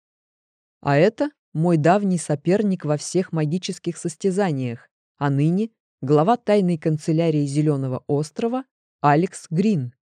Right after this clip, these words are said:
Теперь сделал шаг вперед высокий блондин.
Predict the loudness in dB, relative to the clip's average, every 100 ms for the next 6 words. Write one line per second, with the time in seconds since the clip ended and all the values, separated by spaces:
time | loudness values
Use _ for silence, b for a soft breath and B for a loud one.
0 | _ _ _ _ _ _ _ _ _ _
1 | -8 -6 0 0 0 _ _ -10 -2 2
2 | 2 2 -2 -4 -6 -10 -4 -2 -2 -4
3 | -8 -6 -6 -4 -4 -2 -2 -2 -2 -4